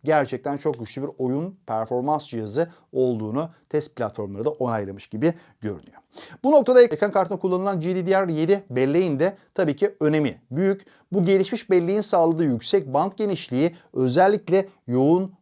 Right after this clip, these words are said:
doku detaylarına sahip sahnelerde ve hızlı aksiyon anlarında,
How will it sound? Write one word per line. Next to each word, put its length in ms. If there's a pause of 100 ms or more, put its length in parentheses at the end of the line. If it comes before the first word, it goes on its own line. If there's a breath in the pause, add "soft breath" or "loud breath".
(100)
doku 220
detaylarına 500
sahip 260
sahnelerde 640 (180 loud breath)
ve 80
hızlı 400
aksiyon 320
anlarında, 640